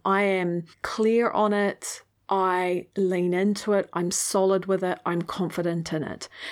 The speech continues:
And most of the time when I make a decision, I take very little advice from outside of me. I might take some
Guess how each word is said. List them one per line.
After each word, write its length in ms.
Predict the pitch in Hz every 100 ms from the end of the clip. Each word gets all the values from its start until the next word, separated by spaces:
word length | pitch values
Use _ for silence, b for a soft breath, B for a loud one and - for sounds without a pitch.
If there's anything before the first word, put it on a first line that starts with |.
| B
And 280 | - 220 226
most 320 | 240 277 -
of 60 | 294
the 40 |
time 340 | - 220 196 185
when 120 | 180
I 80 | 170
make 260 | 170 170
a 40 | 175
decision, 520 | 175 - 185 180 170 -
I 140 | 190
take 280 | 196 208 190
very 480 | 180 185 226 254 254
little 560 | 208 190 196 175 170 - _ 196
advice 600 | 185 175 175 170 170 -
from 220 | 185 180
outside 520 | - 165 - - 165 175
of 120 | 175
me. 240 | 202 247 -
I 80 | 196
might 260 | 185 175 -
take 240 | 240 269
some 300 | - 330 349